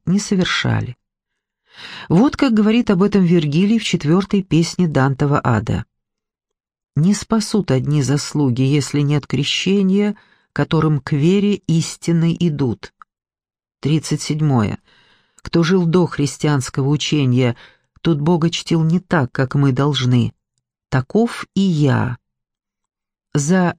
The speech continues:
эти упущения, не за иное, мы осуждены". Здесь древнеримский поэт излагает у Данте общепринятую, если хотите,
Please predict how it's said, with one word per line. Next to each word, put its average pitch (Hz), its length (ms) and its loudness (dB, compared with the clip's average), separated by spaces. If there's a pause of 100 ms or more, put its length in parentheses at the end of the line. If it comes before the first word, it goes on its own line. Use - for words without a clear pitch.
эти 156 640 0
упущения, 139 1120 0 (300)
не 143 420 4
за 180 280 0
иное, 135 840 0 (400)
мы 170 480 2
осуждены". 135 880 -2 (1300)
Здесь 202 380 2
древнеримский 208 760 2
поэт 190 380 0
излагает 156 500 0
у 156 60 2
Данте 170 400 0
общепринятую, 143 880 0
если 220 340 0
хотите, 208 640 0